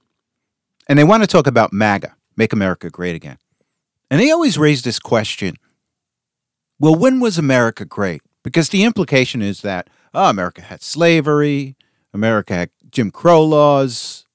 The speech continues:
America didn't do the Indians well. And they wanna highlight the bad things about America, Western culture. And, you know, <laughs> and, and, and, you know, and the, the response would be this big diatribe about how America did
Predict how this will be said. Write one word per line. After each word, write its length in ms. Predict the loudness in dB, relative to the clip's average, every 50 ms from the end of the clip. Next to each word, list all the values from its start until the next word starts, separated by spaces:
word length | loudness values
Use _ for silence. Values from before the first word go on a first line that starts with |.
| _ _ -6
America 380 | -2 0 0 0 -2 -4 -8
didn't 380 | -6 -2 -2 -2 -2 -2 -4 -6
do 180 | -6 -6 -6 -4
the 260 | -6 -8 -8 -10 -12 _ _ _ _ _ _ _ _ _
Indians 460 | -2 0 2 2 4 2 2 2 0 2
well. 380 | 2 2 2 2 0 -4 -8 _ _ _ _ _ _ _ _ _ _ _ _ _ _ -4
And 120 | 0 0
they 60 | 2
wanna 340 | 2 2 2 2 2 0 -2 -4 _ _ _ _ _ _ _ _ _ _ _ _ _ _ _ -8
highlight 440 | -2 2 2 4 4 4 2 2 0
the 100 | -2 0
bad 340 | 4 6 6 6 6 4
things 240 | 0 -4 -4 -4 -6
about 340 | -6 -6 -4 -6 -6 -6 -10 _ _ _ _ -4
America, 440 | 0 2 2 2 2 0 -4 -14 _ -20 _ _
Western 320 | -4 -4 -4 -2 -6 -8 -4
culture. 480 | 0 0 0 0 0 -4 -12 -18 _ _ _ _ _ _ _ _ _ _ _ _ _ _
And, 440 | -2 0 2 2 0 0 -4 -6 -12 -18 _ _ _ _ _ _ _ _ _ -8
you 60 | -6
know, 80 | -4 -2
<laughs> 100 | -2 -4 -4 -4 -8 -8 -8
and, 300 | -10 -10 -10 -12 -20 -20 _
and, 320 | -20 -20 -20 -18 -20 -20 -10
and, 220 | -6 -6 -6 -6 -6 -4
you 100 | -2 2
know, 160 | 2 4 4
and 100 | 2 0
the, 160 | -2 -2 -4 -8
the 160 | -8 -6 -4
response 340 | -4 -4 0 0 0 0 0
would 160 | -4 -8 -8 _
be 120 | -10 -8 -8
this 160 | -8 -8 -10
big 200 | -12 -14 -14 -14 _ _ _ _ _ _ _ _
diatribe 580 | -2 -2 -2 -2 -4 -6 -6 -6 -6 -6 -6 -8
about 280 | -12 -18 -18 -16 -14
how 80 | -14 -14
America 340 | -14 -14 -18 -20 -20 -20 -20
did 160 | -20 -20 -20